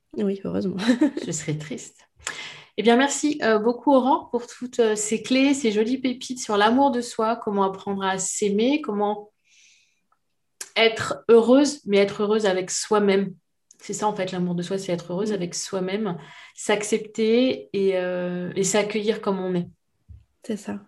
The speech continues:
Speaker 1: Merci beaucoup à toi pour cet échange, c'était super chouette.
Speaker 2: Merci. Est-ce que tu as,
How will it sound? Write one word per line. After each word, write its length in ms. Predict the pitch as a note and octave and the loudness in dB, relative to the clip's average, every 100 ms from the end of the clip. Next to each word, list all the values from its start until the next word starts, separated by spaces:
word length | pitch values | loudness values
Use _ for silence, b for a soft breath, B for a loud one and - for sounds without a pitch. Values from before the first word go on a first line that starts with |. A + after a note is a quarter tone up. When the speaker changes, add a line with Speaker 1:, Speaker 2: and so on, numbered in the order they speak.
| _ | _
Speaker 1:
Merci 260 | G#3+ G3+ - | -10 -6 -2
beaucoup 260 | A3+ B3 C4 | -2 0 -2
à 80 | |
toi 160 | A#3+ A#3+ | 0 -2
pour 180 | A#3 A3 | -4 -6
cet 200 | A3 G#3 | -4 -2
échange, 360 | G#3 G#3+ G#3+ | -4 -4 -6
c'était 220 | - G3+ G3 | -6 -6 -6
super 420 | - A#3+ G#3 G3+ | -6 -4 -4 -6
chouette. 380 | - - - _ _ _ _ E3+ | -8 -10 -12 _ _ _ _ -6
Speaker 2:
Merci. 420 | G3+ F#3+ - D#3+ - | -4 -4 -8 -12 2
Est-ce 240 | A#3+ B3+ | 2 2
que 100 | - | -2
tu 220 | E4 - C4 | -4 0 0
as, 280 | B3+ B3+ | 0 -2